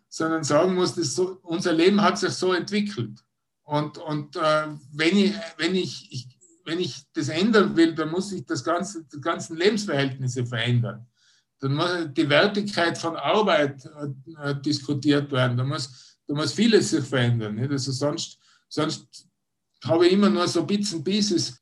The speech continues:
Die, die, das wird dann irgendwo integriert und eingebaut, aber es kommt nicht zu einer Systemänderung.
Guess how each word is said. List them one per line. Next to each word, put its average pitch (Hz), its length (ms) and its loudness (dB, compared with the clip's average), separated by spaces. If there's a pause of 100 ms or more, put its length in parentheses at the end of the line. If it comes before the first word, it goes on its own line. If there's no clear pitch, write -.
(100)
Die, 302 180 -2
die, 330 180 -8 (100)
das 180 160 -4
wird 226 160 0
dann 196 120 2
irgendwo 202 300 4
integriert 190 640 2
und 160 120 -4
eingebaut, 156 640 0
aber 143 120 -2
es 143 120 -4
kommt - 260 -8
nicht 185 160 -6
zu 170 100 -8
einer 151 160 -6
Systemänderung. 127 840 -4